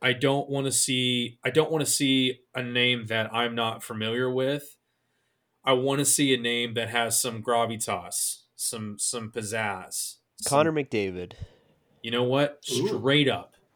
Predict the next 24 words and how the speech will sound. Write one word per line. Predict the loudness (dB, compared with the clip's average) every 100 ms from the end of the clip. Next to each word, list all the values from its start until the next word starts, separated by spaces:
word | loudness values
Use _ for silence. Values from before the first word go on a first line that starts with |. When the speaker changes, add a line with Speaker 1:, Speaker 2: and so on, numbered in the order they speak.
| _ _ _ -2
Speaker 3:
Ovi. | 2 2 0 -8 -14 -20 -20 -20 -20 -20 -20 -20 -20 -14
What | -10 -4
can | 4
we | 4 6
do | 0
Speaker 1:
Ooh. |
Speaker 3:
to | 0
get | -6 -6
his | -6 -8
ass | -10 -10
over | -10 -8
here? | -10 -10 -14 _ _ _ -14
Speaker 1:
Shit, | -14 -2 -2 0
even | 0 0
Malkin. | 4 4
Speaker 2:
Forty-seven-year-old | 4 4 2 2 0 0 0 0
Ovi. | 0 -2 -4 -8 -12 _ _ _ _ _ -4
Speaker 1:
Jenny | 4 4
Speaker 3:
Yeah. | 6
Speaker 1:
Malkin | 6 4 2 -2
just | 0 2 2 2
came | 0 2
back | 0 0 -2
today | -4 -2 0 -2 -4